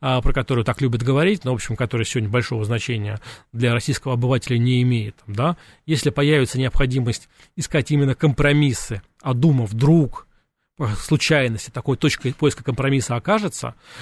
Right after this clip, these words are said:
а вот, естественно, ну, есть риск того, что Дума не справится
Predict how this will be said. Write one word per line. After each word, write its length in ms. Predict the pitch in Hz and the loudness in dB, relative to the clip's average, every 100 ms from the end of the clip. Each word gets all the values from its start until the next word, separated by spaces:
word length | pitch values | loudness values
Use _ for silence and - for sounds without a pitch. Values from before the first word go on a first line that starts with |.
| 113 | -8
а 80 | 135 | 0
вот, 220 | 123 113 | 0 0
естественно, 800 | 131 - 196 196 151 143 127 123 - | -2 -2 0 0 2 2 2 2 2
ну, 680 | 135 120 117 117 117 120 143 | 0 0 -2 -4 -4 -4 0
есть 260 | 156 170 - | 2 2 2
риск 160 | 147 - | -4 -2
того, 180 | 135 | -2
что 160 | 160 - | -2 -2
Дума 380 | 120 147 131 113 - - | 0 2 2 -2 -8 -10
не 180 | - 147 | 0 2
справится 640 | 135 - 131 107 98 - | 2 0 0 -2 -6 -12